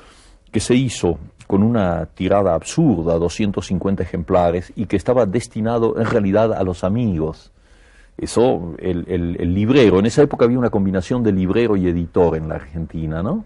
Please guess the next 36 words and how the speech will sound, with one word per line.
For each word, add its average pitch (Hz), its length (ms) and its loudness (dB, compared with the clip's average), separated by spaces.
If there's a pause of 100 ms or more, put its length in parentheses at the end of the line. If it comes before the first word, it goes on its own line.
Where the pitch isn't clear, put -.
Eran 85 300 -2
al 85 80 -2
mismo 101 300 -4
tiempo 104 300 -2
libreros 95 500 0
y 80 120 -10 (140)
pequeños 90 680 -2
editores. 87 560 -2 (460)
El 90 100 0
librero 92 340 4
lo 165 120 6
vendió 101 500 4 (140)
al 82 120 -6
libro, 78 420 -4
es - 180 -8
decir, 85 180 -6 (300)
<laughs> - 260 -14
supongo - 560 -2
que 82 120 -4
habrá 87 180 2
vendido 90 440 -2
algunos 92 340 0
ejemplares, 80 520 0 (140)
lo 87 100 -2
ponía 123 320 4
en 92 80 4
venta, 85 320 2
digamos, 80 420 -4 (520)
pero 147 160 6
el 160 80 6
libro 185 200 4
no 165 80 4
estaba 113 300 4
destinado 85 460 0
para 80 260 0
eso. - 340 -6